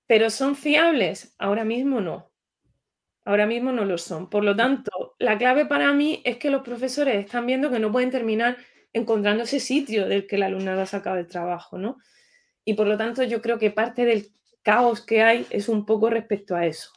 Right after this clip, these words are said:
Pero respecto a eso podemos, eh, taparnos los ojos y no ver la realidad o decir, "Bueno, a lo mejor es que la tarea que yo pedía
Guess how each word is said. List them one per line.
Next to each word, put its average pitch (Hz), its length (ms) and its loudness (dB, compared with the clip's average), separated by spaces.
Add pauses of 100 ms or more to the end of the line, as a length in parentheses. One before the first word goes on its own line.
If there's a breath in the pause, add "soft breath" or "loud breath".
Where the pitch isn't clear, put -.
(100)
Pero 220 200 4
respecto 233 400 0
a 262 40 6
eso 269 200 2
podemos, 269 580 4 (920 soft breath)
eh, 196 140 6
taparnos 202 440 2
los 208 240 4
ojos 311 500 8
y 240 120 2
no 214 120 4
ver 220 140 4
la 220 140 2
realidad 247 400 4
o - 20 4
decir, 202 320 2
"Bueno, 202 200 0
a - 40 0
lo 208 80 0
mejor 208 240 -2
es 214 140 -4
que 254 380 4 (280)
la 208 280 4
tarea 208 340 4
que 220 100 2
yo 214 140 0
pedía 254 480 2